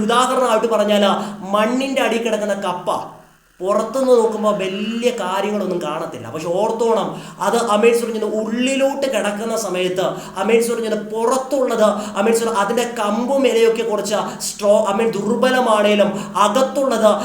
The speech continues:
നല്ല, ആമേൻ സ്തോത്രം ചെയ്യുന്നു, അതിമനോഹരമായതാണ് എങ്കിൽ, ആമേൻ സ്തോത്രം, ഒരു ദൂത് ഞാൻ അവിടെ നിന്ന് കൈമാറാൻ വേണ്ടിയിട്ട് ആഗ്രഹിക്കുകയാണ്. കാലാകാലങ്ങളായിട്ട് ചിലതിൻ്റെ എല്ലാം അടിയിൽ ചവിട്ടി താഴ്ത്തിയിരിക്കുന്ന, ചിലതിൻ്റെ എല്ലാം അടിയിൽ, ആമേൻ സ്തോത്രം ചെയ്യുന്നു, അത്തരം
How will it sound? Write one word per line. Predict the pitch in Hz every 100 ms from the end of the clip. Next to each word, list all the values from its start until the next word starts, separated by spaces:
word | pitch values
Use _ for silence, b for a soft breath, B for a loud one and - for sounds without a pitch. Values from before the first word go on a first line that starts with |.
| B 185
നല്ല, | 202 247
ആമേൻ | 254 - 208 226 233
സ്തോത്രം | 233 233 226
ചെയ്യുന്നു, | 220 220 208 - B
അതിമനോഹരമായതാണ് | 185 214 233 208 226 262 262 262 254 233 226 233 208 220 226
എങ്കിൽ, | 233 214 214 208
ആമേൻ | 180 151 - 208
സ്തോത്രം, | 226 220 226
ഒരു |
ദൂത് | 220 220 254 269
ഞാൻ | 247
അവിടെ | 233 226
നിന്ന് | 226
കൈമാറാൻ | 226 214 226 233 233 226
വേണ്ടിയിട്ട് | 220 226 220
ആഗ്രഹിക്കുകയാണ്. | 208 214 208 202 196 185 185 B
കാലാകാലങ്ങളായിട്ട് | 202 196 226 247 254 254 226 226 240 240 226 214 214 214 - B
ചിലതിൻ്റെ | - 220 226 254
എല്ലാം | 240 233 226 214
അടിയിൽ | 208 208 226 240 -
ചവിട്ടി | - 214 214 - - 269 -
താഴ്ത്തിയിരിക്കുന്ന, | 220 226 226 226 220 208 208 196 - -
ചിലതിൻ്റെ | 220 226 247
എല്ലാം | 247 240 240
അടിയിൽ, | 208 208 247 240 202
ആമേൻ | 226 247
സ്തോത്രം | 214 233 233 226
ചെയ്യുന്നു, | 226 220 220 202 B 170
അത്തരം | - - 254